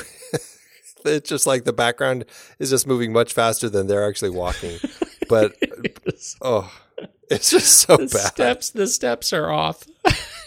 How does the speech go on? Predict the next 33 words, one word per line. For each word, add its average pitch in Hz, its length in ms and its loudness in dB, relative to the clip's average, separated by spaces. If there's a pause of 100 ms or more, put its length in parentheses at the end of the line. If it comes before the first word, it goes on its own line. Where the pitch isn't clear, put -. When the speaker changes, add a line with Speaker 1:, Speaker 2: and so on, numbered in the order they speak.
(200)
Speaker 2:
It's - 360 -6
not 254 380 -6
good. 147 360 -2
It's 147 320 -6
not 156 240 -4
good. 156 180 2
But 220 80 -2
even 285 260 -2
the 262 80 -2
car, 208 600 -2 (380)
even 220 260 -2
the 220 100 0
great, 190 440 0
uh, 170 160 -2
the 165 200 -2
car 165 320 -6
stuff - 260 -8
was - 160 -12
not - 220 -14
great. - 340 -14 (440)
Speaker 1:
No, 87 340 -10
it, 117 160 -2
overall, 98 480 2
the, 87 260 -6
yeah, 85 240 -8
rear 92 160 -6
s-, - 140 -2
Speaker 2:
Yeah. 113 160 -8
Speaker 1:
rear 120 240 0
screen 98 340 -4
just 90 200 -6
didn't - 200 -18
work. - 260 -20